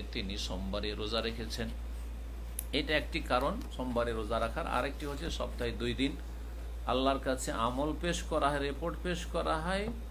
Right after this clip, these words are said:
সোমবার আর বৃহস্পতিবার, তাই সোমবার বৃহস্পতিবার রাসূলুল্লাহ সাল্লাল্লাহু আলাইহি ওয়াসাল্লাম সিয়াম পালন করতেন। এই দুটো উদ্দেশ্য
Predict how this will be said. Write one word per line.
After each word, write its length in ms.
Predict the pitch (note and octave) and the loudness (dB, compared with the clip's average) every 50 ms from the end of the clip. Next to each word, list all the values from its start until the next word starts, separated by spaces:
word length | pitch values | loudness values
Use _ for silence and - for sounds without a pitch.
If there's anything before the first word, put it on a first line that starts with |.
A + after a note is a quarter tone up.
| - - - - - - - | -8 -8 -8 -8 -8 -6 -2
সোমবার 400 | - C3 B2+ C3 C#3 C#3 C#3+ C3+ C3 | -2 0 0 2 2 2 4 4 4
আর 60 | C3 B2 A#2 | 2 2 0
বৃহস্পতিবার, 720 | B2+ C3+ C#3+ C3+ - - - C#3 C3+ - - - C#3+ C#3 - - - | 0 0 -2 -2 -4 -4 -4 -4 -4 -4 -2 -2 -2 -2 -2 -2 0
তাই 140 | C3 B2 A#2+ A#2+ - | 0 0 0 -2 -2
সোমবার 320 | A#2 - A2+ A2+ A2+ A2 - A2 | -2 -2 0 -2 -2 -2 -4 -4
বৃহস্পতিবার 380 | A2 A2+ A2 - - A#2 A2+ | -4 -4 -4 -4 -4 -4 -4
রাসূলুল্লাহ 480 | A2+ - A#2+ A2 G2 F#2 F#2 G2 G#2+ C3 C3 - | -4 -4 -4 -4 -4 -2 -2 0 0 0 0 -2
সাল্লাল্লাহু 360 | - G2+ F#2+ G2 F#2 F#2 B2+ | -4 -2 -2 -2 -2 -2 -2
আলাইহি 80 | D3 - | -2 -4
ওয়াসাল্লাম 260 | - - F2+ - - | -4 -4 -2 -2 -2
সিয়াম 260 | - A2+ A2 A2 G#2+ G2 - | -2 -2 -2 -2 -2 -2 -2
পালন 220 | G#2+ G2 F#2+ F#2+ G2 F#2+ | -2 -2 -2 -4 -4 -4
করতেন। 360 | G2 F#2+ F2+ - - F#2 F2+ F2 E2+ E2+ - - - - - - - - - - - - | -4 -4 -4 -4 -6 -6 -4 -4 -4 -6 -6 -8 -8 -8 -8 -8 -8 -8 -8 -6 -6 -4
এই 60 | C#3 C#3 C3+ D3+ | -4 -2 -2 -2
দুটো 180 | D#3 D3+ D3+ C#3 A#2+ | -2 -2 -2 -2 -2
উদ্দেশ্য 300 | - - - A2+ A2+ - | -2 -4 -4 -4 -4 -6